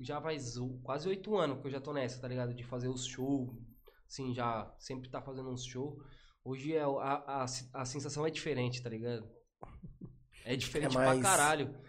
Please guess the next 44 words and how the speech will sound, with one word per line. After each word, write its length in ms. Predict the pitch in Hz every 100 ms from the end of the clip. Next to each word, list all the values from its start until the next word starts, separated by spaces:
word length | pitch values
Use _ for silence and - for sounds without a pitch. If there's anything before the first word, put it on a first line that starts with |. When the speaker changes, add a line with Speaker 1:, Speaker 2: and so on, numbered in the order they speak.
| - _
Speaker 1:
Não, 180 | 247 247
não 100 | 214
tem 120 | 233
essa 420 | 247 254 233 180 - - - - - - - - -
adrenalina 600 | 151 139 165 160 147 147
igual 240 | 143 143 135
era 180 | 135 127
antes, 280 | 113 117
parça. 460 | - 107 95 - - - _ _ - - - - -
É 80 | 190
trampo, 440 | - 196 233 240
tá 100 | 185
ligado? 440 | 151 147 185 127 - -
Speaker 2:
Já 120 | 123 127
virou 680 | 139 147 147 285 285 269
Speaker 1:
É 60 | 165
um 160 | 240 -
tra-, 200 | 202 -
é 40 | 220
um 60 |
trabalho, 440 | 240 247 262 226 214
tá 100 | 165
ligado? 280 | 151 156
Speaker 2:
Já 80 | 143
entrou 200 | 143 165
meio 140 | 165 160
que 80 |
no 80 | 160
automático, 680 | 156 165 156 151 143 - -
tipo, 240 | - - 135
Speaker 1:
Eu 360 | 127 120 190 156
não 0 |
Speaker 2:
não 40 |
Speaker 1:
penso 300 | 202 254 269
Speaker 2:
no 80 | 220
Speaker 1:
em 40 |
nada, 140 | 180 165
Speaker 2:
automático, 300 | 151 - 160
né, 60 |
Speaker 1:
parça. 120 | 170 147
Speaker 2:
mano? 100 | - -
Speaker 1:
Eu 80 | 151
não 80 | 170
penso, 400 | 180 190 -